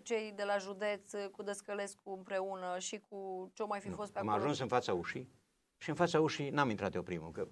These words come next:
Speaker 2: vedeți că dacă ajungem cinci oameni în fața ușii, fiecare se dă la o parte și îl invită pe celălalt, dacă nu e o femeie, să
Speaker 1: Da,
Speaker 2: intre.
Speaker 1: da, da.
Speaker 2: Și, și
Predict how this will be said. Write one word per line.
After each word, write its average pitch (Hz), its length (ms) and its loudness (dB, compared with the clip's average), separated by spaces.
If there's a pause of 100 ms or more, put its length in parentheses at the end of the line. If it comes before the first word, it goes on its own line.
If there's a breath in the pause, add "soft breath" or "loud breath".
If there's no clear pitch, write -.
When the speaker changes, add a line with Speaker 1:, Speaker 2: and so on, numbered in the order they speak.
Speaker 2:
vedeți 123 320 -2
că - 60 -6
dacă 113 360 4 (300 soft breath)
ajungem 117 520 0
cinci - 340 -2
oameni 117 220 6
în 107 60 -2
fața 117 220 4
ușii, 110 220 2
fiecare 120 420 2
se 113 120 -4
dă 107 100 0
la 117 80 4
o 107 40 2
parte 110 320 0
și 87 100 -6
îl 104 160 0
invită 107 220 0
pe 92 100 -4
celălalt, 87 480 0 (120)
dacă 101 200 -2
nu 107 60 0
e 110 40 2
o 107 40 4
femeie, 98 360 -4 (1080 soft breath)
să - 180 -4
Speaker 1:
Da, 302 80 8
Speaker 2:
intre. 220 200 8
Speaker 1:
da, 233 220 8
da. 214 240 6 (240)
Speaker 2:
Și, - 220 -10 (180)
și 117 760 2